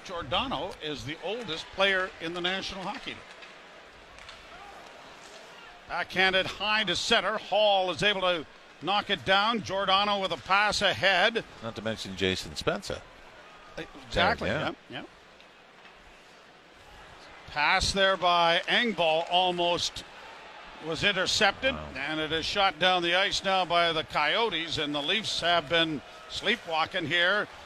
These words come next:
Speaker 1: and trailing two to nothing. And back to the point it comes. Valimaki on the far side. Shot in traffic, deflects wide of the goal. Chopped around back of the net by Travis Boyd.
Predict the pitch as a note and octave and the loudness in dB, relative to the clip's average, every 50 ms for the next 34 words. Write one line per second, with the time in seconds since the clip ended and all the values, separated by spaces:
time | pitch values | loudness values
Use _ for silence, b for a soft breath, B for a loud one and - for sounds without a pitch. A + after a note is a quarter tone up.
0 | - - G#2+ B2 C3+ C#3+ - - F3+ G3+ A3 A3+ G3+ F3 E3+ E3 - - G3 G3+ | -16 -12 -8 -8 -8 -6 -6 -2 2 2 2 2 2 0 -4 -4 -4 -4 -2 -2
1 | F#3+ F#3 F#3 G#3 A3 - G3+ E3+ C3 B2 C3+ C3+ D3+ F3+ G3+ G3+ - - F#3+ F3+ | 0 0 2 2 0 2 0 -2 -2 -2 -4 2 4 4 4 4 0 -2 -4 -4
2 | E3 B2+ - G3+ G#3+ G#3 F#3+ E3+ - F#3+ G3 G3+ F#3 C#3 D3 F3+ F3+ F3+ F3 D#3 | -4 -2 0 0 0 2 0 -2 0 0 0 0 -2 -2 0 0 0 0 -2 -6
3 | - - - - - - - - E3+ F#3+ G#3+ G3+ - A3+ A3+ G3+ G3 G3 F3+ - | -10 -12 -16 -16 -16 -14 -4 0 0 0 0 2 2 2 2 2 2 0 -2 2
4 | - G#3+ G#3+ G#3+ G#3 F#3 - - A#3+ A#3 A3+ A3+ A#3+ C4 C4+ A#3+ - - - - | 2 4 6 6 4 2 2 2 2 2 4 4 4 4 4 2 0 -6 -16 -14
5 | - - - G#3 G3 G#3 G#3 G#3 F#3+ - - G#3 G#3+ G#3+ G3+ - A#3+ A#3+ F3+ G3+ | -8 -2 2 4 4 4 4 0 -2 -2 2 4 4 4 4 4 2 0 0 -2
6 | F#3+ - - G#3+ G#3 - - F3+ F#3+ G3+ G#3 G#3+ G#3+ A3 G#3+ A3+ F#3+ F#3+ G3 G3 | -6 0 2 2 2 2 0 0 0 2 2 2 2 2 0 0 2 4 4 4
7 | G#3+ A#3+ B3 A3+ - - G3+ G3 G#3 G#3 - G#3 G#3 G#3 G#3 G#3 G3+ E3 F#3+ G3 | 4 4 2 0 0 0 2 2 2 2 0 0 2 4 4 2 2 2 2 4
8 | G3+ G#3 G3 - G#3+ F3+ G3 G3+ G#3 G#3+ - - G3+ G#3 - - G#3 G#3 G#3+ G#3 | 4 4 2 -2 -4 -2 0 2 2 2 2 0 0 0 2 2 2 2 4 2
9 | G#3+ G#3 F3 - - G3+ G3+ F#3+ F#3 G3 A3 B3 A#3 | 2 -2 -2 -2 0 2 4 6 6 6 6 4 2